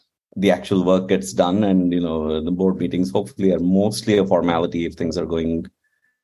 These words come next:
if, again, if there are these in-between meetings, right, then there are no surprises. And, and I think that's the same, uh, philosophy like we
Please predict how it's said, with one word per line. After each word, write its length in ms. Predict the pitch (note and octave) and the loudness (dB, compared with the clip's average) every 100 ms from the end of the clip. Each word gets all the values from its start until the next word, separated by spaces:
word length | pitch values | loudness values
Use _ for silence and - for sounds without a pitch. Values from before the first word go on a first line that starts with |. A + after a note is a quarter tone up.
| _ _ _ - | _ _ _ -2
if, 300 | A2 A2+ B2 | 0 2 2
again, 340 | A2+ G2 G#2 | 2 2 2
if 120 | F#2+ G2+ | 2 2
there 120 | G2 | 2
are 100 | F#2+ | 2
these 220 | F#2+ F2+ | 0 0
in-between 420 | G2 F#2+ G2 F#2+ | 0 -2 0 2
meetings, 460 | F#2 G2 G2+ E2+ D#2 | 2 2 0 0 0
right, 160 | E2 | -2
then 140 | F#2+ E2+ | 0 0
there 160 | E2+ | 2
are 240 | E2+ E2 - | 0 -2 -4
no 200 | F#2 F2+ | -2 0
surprises. 680 | F2 D2+ D2+ F2 F#2 D2 D#2+ | -2 0 2 2 2 0 0
And, 260 | F2 D2+ | 0 0
and 200 | - E2 | 0 0
I 60 | D#2+ | -2
think 160 | E2+ D#2+ | 0 0
that's 180 | D#2+ - | -2 -2
the 120 | E2+ | -2
same, 380 | F2 E2+ E2 D#2+ | 0 0 0 0
uh, 200 | E2 - | -2 0
philosophy 580 | E2 D#2+ - E2+ E2 | 0 0 0 0 0
like 220 | D#2+ E2 | 0 -2
we 120 | - | -4